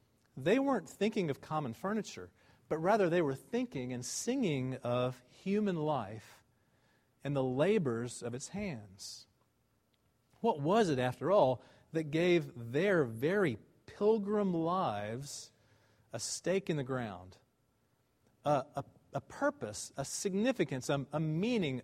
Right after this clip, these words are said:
a blessing eternally in the world that God had created? What is it that gave their lives a stake in the ground? Together, these Psalms move, if you noticed, in their imagery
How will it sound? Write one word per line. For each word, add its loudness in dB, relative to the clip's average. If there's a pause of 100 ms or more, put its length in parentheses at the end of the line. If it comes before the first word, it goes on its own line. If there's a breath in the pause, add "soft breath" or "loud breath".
a -4
blessing 0
eternally -2 (420 soft breath)
in 2 (160)
the 2
world 8
that 0
God 6
had 2
created? 2
What 4
is 2
it 2
that -2
gave 4
their 6
lives 0
a -8
stake -4
in -4
the -6
ground? -2 (960 loud breath)
Together, 6
these 2
Psalms 2
move, 4
if -2
you 2
noticed, 2
in 0
their 2
imagery -2